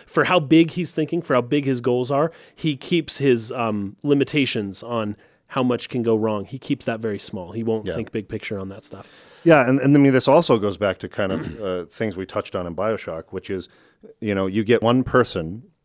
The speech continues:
Speaker 2: with sort of a, a, a, a huge ambition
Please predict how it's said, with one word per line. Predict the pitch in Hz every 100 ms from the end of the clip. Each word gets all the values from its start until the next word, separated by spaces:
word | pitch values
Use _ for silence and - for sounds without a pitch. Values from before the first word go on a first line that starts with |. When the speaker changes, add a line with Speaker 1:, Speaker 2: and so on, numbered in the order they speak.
| -
Speaker 2:
with | 92 98
sort | - 110 101
of | 92 80 _ _ _ _ _ _ _
a, | - 104 - -
a, | 110
a, | 101 110 107
a |
huge | - - 127 127 127 123 123
ambition | 110 98 95 90 82